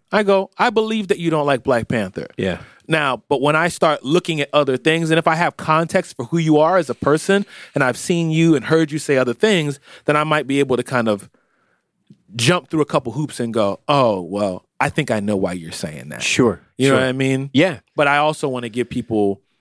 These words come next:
Speaker 1: an opportunity to grow, opportunity to develop, and an opportunity to be confused.
Speaker 2: Sure.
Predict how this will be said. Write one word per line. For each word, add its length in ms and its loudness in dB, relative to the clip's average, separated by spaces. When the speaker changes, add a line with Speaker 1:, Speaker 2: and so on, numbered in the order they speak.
Speaker 1:
an 80 0
opportunity 480 -2
to 80 -8
grow, 500 2
opportunity 420 0
to 60 -4
develop, 360 2
and 180 4
an 80 0
opportunity 400 2
to 80 0
be 120 0
confused. 920 0
Speaker 2:
Sure. 340 2